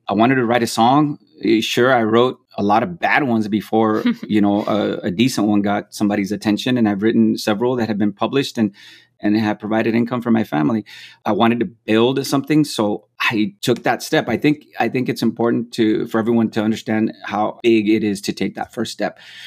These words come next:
Speaker 1: A lot of times we tend to dream and we tend to, to go down this path and try this new thing, but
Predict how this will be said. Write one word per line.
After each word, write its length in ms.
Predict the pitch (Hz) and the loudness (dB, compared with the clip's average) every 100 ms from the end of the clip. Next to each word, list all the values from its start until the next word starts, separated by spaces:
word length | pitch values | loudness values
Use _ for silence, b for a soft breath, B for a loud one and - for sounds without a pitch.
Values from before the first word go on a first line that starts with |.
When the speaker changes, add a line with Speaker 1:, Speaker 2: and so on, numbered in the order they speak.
| B - | B -4
Speaker 1:
A 100 | 113 | 2
lot 140 | 113 | 2
of 60 | - | 2
times 240 | 117 110 | 0 2
we 120 | 110 | 2
tend 220 | 107 117 | 0 0
to 60 | 107 | 0
dream 440 | 95 107 113 113 110 | 2 2 4 6 4
and 100 | 101 | 2
we 80 | |
tend 260 | 101 117 107 | 0 0 0
to, 220 | 107 98 | 0 -2
to 80 | - | -2
go 160 | 107 113 | 0 2
down 200 | 117 113 | 4 2
this 120 | 104 | 0
path 340 | - 127 123 | -2 0 0
and 120 | 113 98 | -2 -2
try 180 | 117 | -2
this 220 | 113 110 - | 0 -2 0
new 120 | 110 | 0
thing, 360 | 110 135 131 | 2 0 0
but 180 | 110 104 | -2 -4